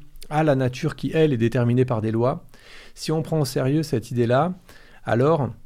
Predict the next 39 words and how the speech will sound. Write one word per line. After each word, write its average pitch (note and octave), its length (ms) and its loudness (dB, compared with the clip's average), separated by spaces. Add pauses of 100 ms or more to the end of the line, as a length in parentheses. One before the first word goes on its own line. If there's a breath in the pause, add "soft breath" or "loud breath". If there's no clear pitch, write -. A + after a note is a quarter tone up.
(840)
vraiment, C3+ 380 2
il D3+ 80 2
faut B2+ 240 2
entrer A#2+ 240 0
en A#2 120 0
guerre D3+ 200 2
contre C3+ 240 -2
la A2 100 2
nature. B2+ 500 -2
Vraiment, B2 320 0
la C#3+ 120 2
nature A#2 340 -2
est C#3+ 60 0
quelque A2+ 200 -4
chose D3 200 -4
qui C3 100 -6
nous A#2 100 0
ramène C3 360 0
au A2 80 0
déterminisme, A#2+ 840 -2
au, A2 140 0
au A2+ 160 -2
fa-, - 140 -4
à A2+ 140 -4
la G#2+ 120 -2
fatalité, B2 720 -2
à, A2 340 -2
aux A2 80 -4
lois C#3 280 4
naturelles. B2+ 500 0
Et C3+ 60 2
donc, A2 220 -4
nous, D#3 80 0
on C#3 60 0
doit B2+ 160 0
s'arracher A2+ 380 -4
à - 20 -4
la A2+ 80 -2
nature. A#2+ 480 -4